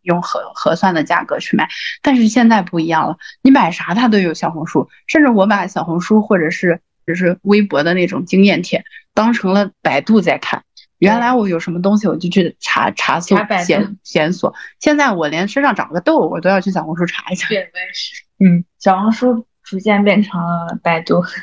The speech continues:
Speaker 1: <laughs> 它是，它相，相当于是那种种草贴了，
Speaker 2: 是的。
Speaker 1: 所以它的种草导致现在很多达人他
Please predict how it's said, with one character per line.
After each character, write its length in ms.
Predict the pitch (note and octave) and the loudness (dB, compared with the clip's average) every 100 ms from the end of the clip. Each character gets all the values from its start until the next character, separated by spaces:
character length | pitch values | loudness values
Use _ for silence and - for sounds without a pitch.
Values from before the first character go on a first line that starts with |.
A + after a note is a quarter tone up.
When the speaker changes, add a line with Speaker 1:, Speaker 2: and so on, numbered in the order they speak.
| A#3 E3 | 0 0
Speaker 1:
<laughs> 320 | - A3+ - | -2 -4 -2
它 160 | - D#4 | 0 2
是， 160 | D4+ A#3 | 2 0
它 180 | - | -2
相， 240 | D4+ C#4+ C4 - A#3 | -2 -2 -6 -6 -4
相 160 | C#4 | -2
当 160 | C#4 B3 | 0 2
于 40 | |
是 100 | G3+ | 2
那 100 | B3 | 2
种 140 | G3+ - | 2 2
种 220 | C4 A3 | 0 0
草 200 | - G#2 | 0 -4
贴 200 | - D3+ | -2 -2
了， 180 | E3 G3 _ _ - | -2 -4 _ _ -10
Speaker 2:
是 120 | G#3+ | -2
的。 20 | |
Speaker 1:
所 80 | C#4 | 0
以 80 | B3 | 2
它 160 | - | 0
的 240 | C4 F#3 E3+ _ _ - | 0 0 -4 _ _ -2
种 220 | D4+ B3 | 0 0
草 320 | - D3+ F3 | 0 0 0
导 180 | F#3 E3 | 0 -2
致 220 | E3+ G3 | -2 -2
现 140 | G3 | 2
在 160 | G#3 F#3+ | 2 2
很 120 | - | 0
多 120 | F3 | 0
达 200 | - - | 0 0
人 200 | E3+ E3+ | 2 2
他 180 | F#3 F#3 | 0 -2